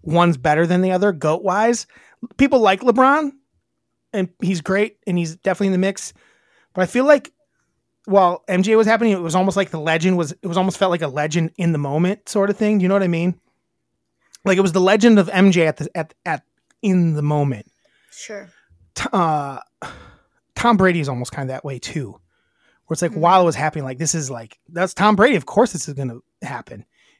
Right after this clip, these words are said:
Speaker 1: You know, where I almost feel like with LeBron, people are rooting against him a lot and they almost
Speaker 2: Yeah.
Speaker 1: make fun of him. Where le-, that wasn't really with, with M J, it was kinda like, this, we gotta see it. It's M J.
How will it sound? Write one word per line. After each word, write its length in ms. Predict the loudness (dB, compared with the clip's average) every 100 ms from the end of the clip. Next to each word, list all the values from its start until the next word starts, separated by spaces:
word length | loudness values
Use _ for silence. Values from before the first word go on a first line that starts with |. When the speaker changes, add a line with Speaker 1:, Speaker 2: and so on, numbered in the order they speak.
| _
Speaker 1:
You 100 | -4
know, 300 | -2 -2 -4 0
where 100 | 2
I 20 |
almost 240 | 4 2 0
feel 140 | 0
like 260 | 2 0 -4
with 200 | -8 -8
LeBron, 400 | -8 -4 -2 -2
people 180 | -2 -6
are 60 | -6
rooting 200 | -6 -8
against 280 | -8 -8
him 60 | -6
a 60 | -6
lot 260 | -6 -8
and 80 | -10
they 60 | -12 _ _ _ _ _
almost 180 | -8 -6
Speaker 2:
Yeah. 40 | -8
Speaker 1:
make 120 | -8
fun 200 | -8 -6
of 100 | -4
him. 120 | -4
Where 160 | -2 -4
le-, 160 | -8 -6
that 140 | -4
wasn't 180 | -4 0
really 180 | 0 0
with, 120 | -4 -14
with 220 | -10 -6
M 160 | -2 0
J, 80 | 0
it 40 |
was 80 | 0
kinda 180 | -2 -4
like, 300 | -6 -10 -10
this, 240 | -10 -10 _ 0
we 140 | 2
gotta 280 | 4 0 -2
see 200 | -10 -12
it. 80 | -10
It's 160 | -8 -2
M 220 | 2 2
J. 280 | 0 -12